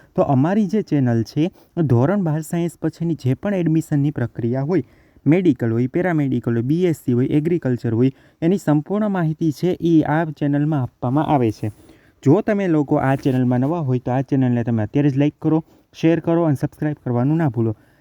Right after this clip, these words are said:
અને એડમિશન રિલેટેડ અપડેટ માટે તમારે લોકોને અમારા WhatsApp ગ્રુપમાં જોડાવવું હોય તો એની જે લિંક છે એ નીચે ડિસ્ક્રિપ્શન બોક્સમાં આપી દીધી છે, ત્યાં જઈને પણ જોડાઈ શકો છો. અને તમે લોકો અમારું જે Instagram પેજ છે તેને પણ ફોલો કરી શકો છો, એની જે લિંક છે પણ નીચે ડિસ્ક્રિપ્શન બોક્સમાં આપી દીધી છે.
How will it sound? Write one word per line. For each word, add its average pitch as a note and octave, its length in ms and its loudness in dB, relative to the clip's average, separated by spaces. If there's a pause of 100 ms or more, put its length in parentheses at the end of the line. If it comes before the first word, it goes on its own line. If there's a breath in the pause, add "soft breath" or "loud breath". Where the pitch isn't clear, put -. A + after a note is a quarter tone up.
અને D3+ 180 4
એડમિશન F#3 380 0
રિલેટેડ D#3+ 340 0
અપડેટ E3+ 240 -4
માટે C3+ 360 -2
તમારે E3+ 300 -2
લોકોને D3+ 420 -2
અમારા B2+ 240 0
WhatsApp C#3+ 340 -2
ગ્રુપમાં D3 260 2
જોડાવવું E3 340 2
હોય C#3 140 2 (240 soft breath)
તો C#3+ 80 -4
એની D#3 360 2
જે D3+ 100 4
લિંક F3+ 400 0
છે C#3 140 -2
એ - 40 0
નીચે C3+ 200 -2
ડિસ્ક્રિપ્શન D3+ 520 -4
બોક્સમાં D#3+ 300 -2
આપી D#3+ 160 0
દીધી D#3+ 240 0
છે, F3+ 100 -8
ત્યાં E3 320 0
જઈને B2+ 200 2
પણ G#3 240 -2
જોડાઈ F3+ 280 -2
શકો G#2+ 200 -4
છો. A#2 180 -8 (400 loud breath)
અને C#3 100 2
તમે F3 180 2
લોકો G3 220 -2
અમારું D#3+ 160 2
જે C3+ 140 4
Instagram F#3 400 -4
પેજ C#3 200 -2 (100)
છે B2+ 100 -4
તેને B2 200 -2
પણ D#3 220 -4
ફોલો E3 180 2
કરી D#3+ 260 0
શકો D#3+ 200 -2
છો, F3+ 200 -4 (300 soft breath)
એની G#3+ 220 4
જે F#3 120 0
લિંક D#3+ 240 2
છે D3+ 200 -4
પણ B2+ 160 0
નીચે A#2+ 140 -4
ડિસ્ક્રિપ્શન A#2+ 500 -4
બોક્સમાં C3+ 320 -4 (260 soft breath)
આપી C3+ 200 2
દીધી G#2+ 300 -2
છે. A#2 100 -2